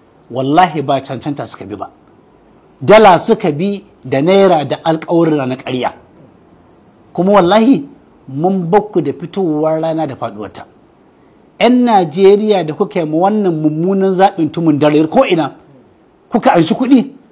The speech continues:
muna nan mun sa ido. Insha Allah cikin wa'annan kuɗaɗen babu albarka. Insha Allah wa'annan kuɗaɗe sai sun ja muku fitina duniya da lahira. Insha Allah wa'annan kuɗaɗe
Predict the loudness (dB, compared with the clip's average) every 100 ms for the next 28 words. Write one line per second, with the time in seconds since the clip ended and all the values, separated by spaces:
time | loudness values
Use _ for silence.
0 | _ _ -8 -2 0 2 2 4 2 2
1 | 0 0 0 -4 -12 _ _ _ -10 -6
2 | 0 2 2 4 2 2 0 -2 0 -2
3 | -4 -2 -2 -2 -4 -4 -4 -10 _ _
4 | -20 -2 2 2 2 -4 -8 -8 -10 -10
5 | -16 -18 _ _ _ _ _ _ _ _
6 | _ _ -4 -4 2 2 4 4 4 4
7 | 2 2 2 2 0 4 4 2 -10 -20
8 | _ _ -14 -2 0 0 -4 -4 0 2
9 | 2 -2 -6 -10 -4 -2 -2 -2 0 2
10 | 2 -2 -8 -8 -10 -12 _ _ _ _
11 | _ _ _ -4 -2 2 2 4 4 4
12 | 4 2 0 0 0 2 2 4 4